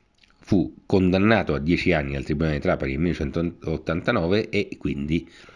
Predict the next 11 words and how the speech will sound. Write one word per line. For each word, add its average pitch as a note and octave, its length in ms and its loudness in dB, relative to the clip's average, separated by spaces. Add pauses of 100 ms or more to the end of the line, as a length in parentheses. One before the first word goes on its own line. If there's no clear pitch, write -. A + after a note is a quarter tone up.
(640)
si - 240 0
rese D2+ 380 0
latitante. C2+ 880 -2 (1080)
Latitante E2+ 640 0
per D2+ 300 -2
ben E2 340 0
nove F2+ 300 4
anni, C2+ 520 -4 (460)
fino D2+ 240 -4
a D2+ 60 -4
che - 380 2